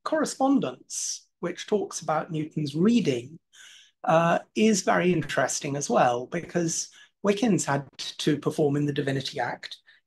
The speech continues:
um, a year or so later than Newton. Um, and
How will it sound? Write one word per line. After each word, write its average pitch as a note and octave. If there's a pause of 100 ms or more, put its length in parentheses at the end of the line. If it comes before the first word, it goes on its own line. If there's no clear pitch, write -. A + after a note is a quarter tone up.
(140)
um, C3+ (1600)
a E3+
year C#3+
or C3+
so B2+ (640)
later E3
than B2+ (160)
Newton. B2 (500)
Um, C#3 (640)
and F#3